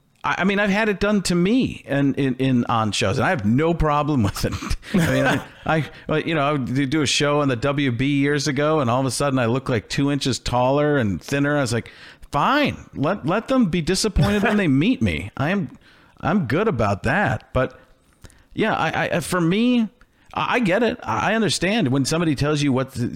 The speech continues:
what you're supposed to look like and what it's not even realistic.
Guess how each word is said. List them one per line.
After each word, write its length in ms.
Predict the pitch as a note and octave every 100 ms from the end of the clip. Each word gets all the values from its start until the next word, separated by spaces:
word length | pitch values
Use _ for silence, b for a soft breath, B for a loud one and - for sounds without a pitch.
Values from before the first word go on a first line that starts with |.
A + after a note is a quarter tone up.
| A2+
what 240 | B2 B2
you're 100 | A#2
supposed 600 | - A#2+ - A#2 C3+ -
to 80 | C#3
look 260 | A#2+ B2+ -
like 260 | C#3+ E3+ B2
and 140 | A2
what 200 | A2 - - B B B
it's 200 | G#2+ -
not 220 | B2 B2+
even 240 | B2+ A#2+
realistic. 880 | G2+ A2 B2+ G2+ B2+ - F#3+ F#3+ -